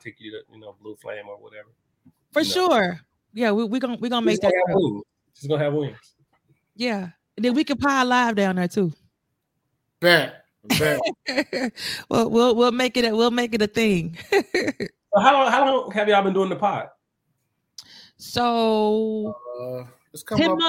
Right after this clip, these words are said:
Speaker 2: months.
Speaker 3: what? Yeah,
Speaker 2: Ten
Speaker 3: ten
Speaker 2: months.
Speaker 3: months,
Speaker 2: So
Speaker 3: yeah.
Speaker 2: in August, it'll be a year.
Speaker 3: It'll be a year in August.
Speaker 1: Nice.
Speaker 2: Yeah,
Speaker 3: Yeah.
Speaker 2: year.
Speaker 1: How,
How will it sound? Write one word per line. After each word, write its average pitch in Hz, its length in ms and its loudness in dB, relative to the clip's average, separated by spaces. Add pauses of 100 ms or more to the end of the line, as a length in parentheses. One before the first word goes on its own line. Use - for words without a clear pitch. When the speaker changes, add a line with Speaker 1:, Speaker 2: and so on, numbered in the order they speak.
(120)
Speaker 2:
months. 175 140 -4
Speaker 3:
what? 127 80 -4 (420)
Yeah, 165 160 -2
Speaker 2:
Ten 247 140 0
Speaker 3:
ten 262 60 -6
Speaker 2:
months. 202 180 -4
Speaker 3:
months, 156 100 -10
Speaker 2:
So 208 200 2
Speaker 3:
yeah. 208 120 0
Speaker 2:
in 208 140 -2
August, 233 420 0
it'll 208 140 0
be 202 160 0
a 202 40 2
year. 190 500 -4
Speaker 3:
It'll 127 100 -10
be 139 80 -4
a 143 40 -4
year 147 160 -2
in 143 40 -4
August. 127 480 -6 (200)
Speaker 1:
Nice. 180 460 -4
Speaker 2:
Yeah, 214 120 0
Speaker 3:
Yeah. 214 160 -2
Speaker 2:
year. 214 160 0
Speaker 1:
How, 208 100 6